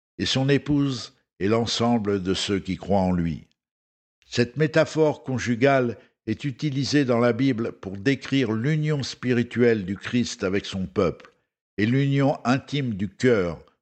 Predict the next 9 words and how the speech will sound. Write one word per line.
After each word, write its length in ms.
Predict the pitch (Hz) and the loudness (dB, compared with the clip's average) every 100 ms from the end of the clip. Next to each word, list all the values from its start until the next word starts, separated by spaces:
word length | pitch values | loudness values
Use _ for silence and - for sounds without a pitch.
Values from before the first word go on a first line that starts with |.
| _ | _
de 80 | 113 | 0
l'âme 480 | 113 123 117 85 85 - | 4 4 2 0 -8 -6
et 100 | 98 | -4
de 120 | 98 | 0
l'esprit 680 | 101 110 117 - - 107 92 _ _ _ - | 0 0 -2 -6 -4 -4 -6 _ _ _ -12
qui 100 | 110 | -6
caractérise 880 | - 139 123 120 120 107 95 104 101 | 2 4 4 0 -2 -2 0 0 -2
cette 260 | - 92 - | -4 -8 -4
relation. 640 | 90 85 76 - 80 62 | -2 -2 -4 -6 -6 -8